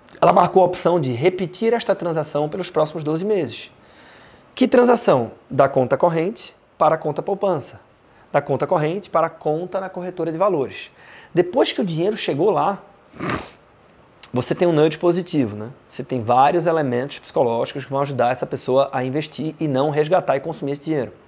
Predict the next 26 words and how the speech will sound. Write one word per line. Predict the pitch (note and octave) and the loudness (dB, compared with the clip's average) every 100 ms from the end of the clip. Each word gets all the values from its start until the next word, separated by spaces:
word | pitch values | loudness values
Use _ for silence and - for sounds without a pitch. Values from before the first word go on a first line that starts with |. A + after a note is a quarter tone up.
| _ _ _ - | _ _ _ -6
né? | A#2+ D3+ - - - - | -6 -6 -18 -20 -20 -2
Inclusive, | C3+ B2 E3+ | 0 2 2
pra | D3+ F#3 | 2 2
fazer | F#3+ F3 C3+ | 4 2 2
isso, | D#3+ F3+ - - - - - | 0 -2 -10 -12 -20 -16 -2
é | |
muito | C3 F3 D#3+ | 0 2 2
doloroso | D#3 F#3 D#3+ D#3 F#3+ D3+ | 4 6 4 4 4 2
mentalmente, | C3+ C3+ A2+ G2 - | -2 -4 -6 -10 -12
porque | A#2+ - | -12 2
ela | C#3 C#3 | 2 2
tem | D3 | -4
que | C3+ | -10
conscientemente | - G3+ A#3 G3 F3+ C#3 C3 D#3 - - - B2 | -4 -4 -2 -4 -4 -4 -6 -6 -14 -20 -14 0
dar | C3+ B2+ A2+ | 0 0 -6
baixa | A2+ A#2 B2+ G#3+ C4+ - - D3 | 0 4 4 4 2 0 0 0
da | B2 | 0
conta | - A#2 A2 | -4 -10 -10
corretora, | G#2 A2+ G#2+ A2+ | -10 -10 -6 -8
transferir | - E3 B3 E4 D4+ A3+ G3+ | 0 2 4 2 0 0 -2
pra | G3+ C#3+ | 0 0
cá | C#3+ | 0
e | D3+ | 0
gastar | D3 D3+ | -2 -4
esse | D3+ | -4
dinheiro. | D3 G2+ | -8 -10